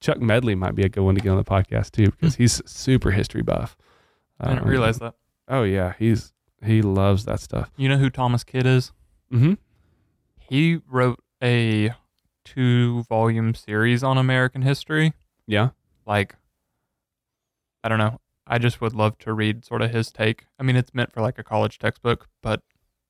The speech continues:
Speaker 2: for those who don't know, he was at Baylor, now he's at Midwestern Seminary. Um, so he's a historian, but comes at it from kind of the Christian perspective, and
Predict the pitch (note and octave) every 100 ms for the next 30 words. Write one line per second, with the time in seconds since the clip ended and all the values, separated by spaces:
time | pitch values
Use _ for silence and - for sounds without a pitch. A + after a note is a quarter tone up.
0 | _ _ _ _ - A2 G#2+ A#2 G#2+ A2+
1 | A2 A2 A2+ G#2+ G#2+ _ A#2 A#2 C3 C#3+
2 | D3 C3+ C3+ C3+ A#2 A2+ A2+ A2+ A2+ A#2
3 | A2+ - A#2 A2+ A2+ A2+ A2+ A2+ A#2 _
4 | _ _ _ _ - A#2 A2 G2+ - B2+
5 | _ _ - A2 G#2+ A2+ A2 A2+ - _
6 | _ - C3 C#3+ C3+ B2+ A#2+ G#2+ G#2+ _
7 | _ _ _ _ _ _ - A#2+ A2+ G#2+
8 | G#2+ - A2+ A2 A2+ - A#2 A2 B2+ A2+
9 | A#2+ - A#2 A#2+ - A2+ - A2+ A2+ A2